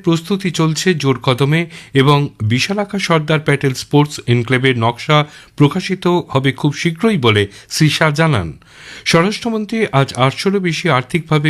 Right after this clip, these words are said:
পিছিয়ে পড়া শ্রেণীর জন্য গৃহের উদ্বোধন করেন। বস্তি অঞ্চলের উন্নয়নমূলক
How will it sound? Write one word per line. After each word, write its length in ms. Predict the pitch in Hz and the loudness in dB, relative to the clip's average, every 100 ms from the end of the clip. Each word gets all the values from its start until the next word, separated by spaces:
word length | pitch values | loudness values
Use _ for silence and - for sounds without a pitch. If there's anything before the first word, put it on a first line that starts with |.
| 151 | 0
পিছিয়ে 300 | 143 - 139 123 | -2 0 0 2
পড়া 160 | 120 117 | 2 0
শ্রেণীর 300 | 135 139 147 | 0 0 0
জন্য 140 | 156 156 147 | 0 0 -2
গৃহের 300 | 117 123 127 113 - - - | -2 0 0 -2 -12 -4 2
উদ্বোধন 380 | 165 165 175 196 190 | 2 2 0 0 0
করেন। 220 | 190 214 226 151 | 0 0 0 -2
বস্তি 240 | 151 - 147 | -2 0 2
অঞ্চলের 380 | 135 143 139 135 - - - 147 | 2 2 2 2 -2 -20 2 6
উন্নয়নমূলক 580 | 151 170 190 196 190 | 8 6 4 0 -2